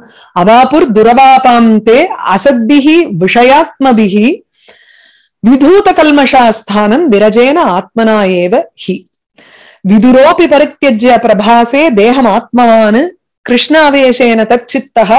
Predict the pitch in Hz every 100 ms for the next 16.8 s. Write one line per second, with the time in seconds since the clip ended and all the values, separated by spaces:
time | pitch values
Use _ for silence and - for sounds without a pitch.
0 | 330 - - 240 285 226 226 208 269 339
1 | - - 220 220 220 196 233 330 - 180
2 | 165 175 220 - _ _ _ - - -
3 | _ 214 240 294 247 240 208 - 180 233
4 | 359 - _ 208 226 277 285 349 - _
5 | _ _ 247 233 226 226 220 247 247 214
6 | 254 349 349 226 226 190 214 202 190 180
7 | - - _ 220 269 294 262 277 339 -
8 | _ _ - 208 190 214 285 302 277 -
9 | 247 214 214 240 349 294 214 214 208 220
10 | 269 240 240 233 202 185 214 320 233 240
11 | 247 226 294 185 202 202 - 147 _ -
12 | - - - 262 392 381 311 262 320 320
13 | 262 320 - 247 247 302 285 254 214 202
14 | 208 185 185 196 302 294 285 320 320 311
15 | 320 311 240 320 240 220 277 302 285 269
16 | 262 220 226 285 254 226 226